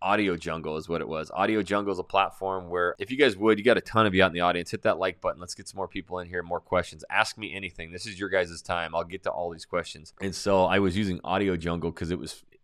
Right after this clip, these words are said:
any of them are free. But if you don't want the watermark, the audio watermark, then you have to pay for it. So a lot of our early vlogs and videos had Audio Jungle,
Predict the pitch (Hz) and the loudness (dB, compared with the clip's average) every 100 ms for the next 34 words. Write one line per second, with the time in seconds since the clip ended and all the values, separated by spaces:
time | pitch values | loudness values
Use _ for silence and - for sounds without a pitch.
0 | - 135 165 131 104 90 76 - 95 104 | -2 2 6 6 4 0 -4 -6 -2 0
1 | 78 73 _ - 78 104 98 101 95 85 | -2 -6 _ -12 0 0 2 0 0 2
2 | 104 110 101 92 87 78 82 101 87 78 | 0 0 -4 -2 -2 2 2 2 0 -2
3 | 78 - 87 - 90 98 92 85 82 95 | -4 -8 -8 0 2 2 0 -2 0 0
4 | 92 80 80 - 85 85 82 - - 90 | 0 -2 -6 -6 -6 -6 -8 0 2 4
5 | - 82 76 - - 85 85 98 107 90 | 0 -6 -8 -10 -6 -4 0 0 2 0
6 | 85 - 98 107 98 87 82 92 92 95 | -2 -2 0 2 2 0 0 2 2 0
7 | 85 82 80 98 95 85 80 85 80 - | -4 -10 -4 -4 -2 -4 -6 -4 -6 -8
8 | _ _ _ - - _ _ _ - 107 | _ _ _ -20 -20 _ _ _ -4 -2
9 | 92 90 85 87 90 82 78 - | -2 -2 -4 0 0 0 -4 -8